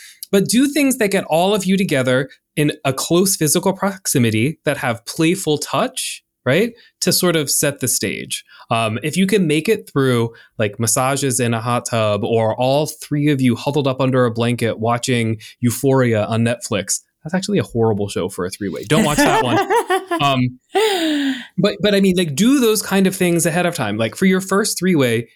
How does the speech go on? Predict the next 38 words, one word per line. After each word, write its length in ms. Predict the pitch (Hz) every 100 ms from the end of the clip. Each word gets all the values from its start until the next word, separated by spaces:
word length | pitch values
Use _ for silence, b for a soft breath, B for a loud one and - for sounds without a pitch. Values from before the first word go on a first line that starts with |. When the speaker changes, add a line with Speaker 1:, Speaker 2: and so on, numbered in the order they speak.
| -
Speaker 1:
you 120 | 175
really 280 | 170 180 180
wanna 220 | 165 151
set 180 | 135 135
the 80 | 117
stage. 380 | - 113 104 -
And 100 | 147
that's 180 | 196
how 80 | 214
you 120 | 220
build 200 | 196 175
comfort 360 | 156 165 - 151
with 120 | 123
other 200 | 127 123
people 340 | 117 123 127 113
as 160 | 107
well. 320 | 107 95 - _ -
Like, 200 | 127 113 -
you 120 | 117
don't 160 | 190
wanna 160 | 185 180
be 140 | 160
like, 240 | 147 117 - B B B B
"Hey," 400 | 214 196 160 151
and 120 | 135
then 140 | 131 127
strip 320 | - 143 127
and 120 | 123
go 160 | 117 110
into 180 | 113
a 60 | 110
bed. 280 | 107 - - _
Like, 160 | 117 117
you 80 | 143
wanna 180 | 139
be 140 | 127 131
like, 200 | 117 117 B B -
"Hey, 480 | 262 196 165 196